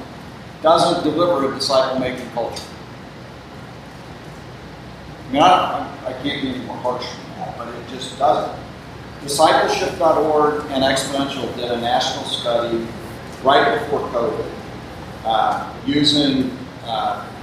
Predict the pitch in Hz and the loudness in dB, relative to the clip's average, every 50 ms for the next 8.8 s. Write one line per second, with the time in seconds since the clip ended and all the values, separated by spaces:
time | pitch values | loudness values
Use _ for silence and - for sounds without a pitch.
0 | - - - 139 139 139 143 143 143 139 - 123 131 131 131 127 131 127 127 - | -10 -2 2 6 8 8 8 8 8 6 4 6 8 8 8 8 6 4 2 0
1 | - - - - - - - - 120 120 - - - - 117 117 113 117 117 113 | -4 -6 -8 -8 -4 -2 2 4 4 4 4 4 2 0 0 0 0 -2 -4 -6
2 | 110 - - 113 - - - - - - - - - - - - - - - - | -6 -2 0 2 2 2 0 -4 -6 -8 -8 -8 -8 -10 -10 -10 -10 -10 -10 -10
3 | - - - - - - - - - - - - - - - - - - - - | -10 -10 -6 -2 0 0 2 2 2 2 2 4 4 2 0 -2 -4 -8 -8 -8
4 | - - - - - 151 156 143 139 135 143 151 - - 151 - 143 - - - | -8 -6 -4 -2 2 4 4 6 8 8 8 6 6 4 4 2 0 0 -2 0
5 | 151 147 147 147 147 143 151 147 143 143 143 143 143 143 - - - - - - | 4 4 4 4 2 0 -4 0 2 2 2 2 0 -2 -6 -8 -10 -10 -10 -10
6 | - - - - 143 139 131 - 147 - - - 139 135 131 - - - 147 143 | -10 -10 -4 2 2 4 4 4 4 2 2 4 6 6 6 6 4 4 6 6
7 | 143 139 139 139 139 135 131 131 131 131 - - - - - 131 131 135 131 135 | 8 8 8 8 6 6 4 2 0 -2 -4 -4 -4 0 4 6 6 6 6 6
8 | 135 135 131 127 123 131 131 131 131 127 - 127 123 123 123 123 | 4 4 2 0 -2 -2 -2 0 -2 -2 -2 -2 -2 -2 -2 -4